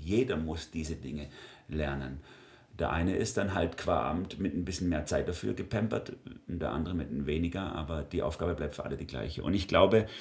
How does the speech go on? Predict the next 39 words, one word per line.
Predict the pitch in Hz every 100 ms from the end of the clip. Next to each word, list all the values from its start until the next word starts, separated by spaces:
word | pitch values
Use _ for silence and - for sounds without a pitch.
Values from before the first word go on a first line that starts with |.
| - - -
dass | - 90 - - - -
das | - - - - _ _ -
bei | - -
aller, | 57 82 95 90 80
sag | 78 85
ich | 80
mal, | 76 73 71 - _ _ _ _ _
bei | -
allen | - 80 80
menschlichen | 78 87 90 80
Fehlen, | 80 80 92 92 - - - - -
Fehlern | - 90 90 62
auch | 76
bei | 73
uns | 65 87
in |
der | 85
Gemeinde | 80 82 78
ganz | 71 73 -
gut | 85
gelebt | 87 76 78 -
wird. | 87
Und | 82
das | -
hat | 87
natürlich | 73 76 104
schon | - 98
auch | 90
damit | 90 82
zu | 78
tun, | - 85 90 - -
dass | 76 82
das | 85 82
in | 82
den | 78
letzten | 76 - 80
Jahrzehnten | 67 - 82 - 73
auch | 64 -
gut | 80 73 -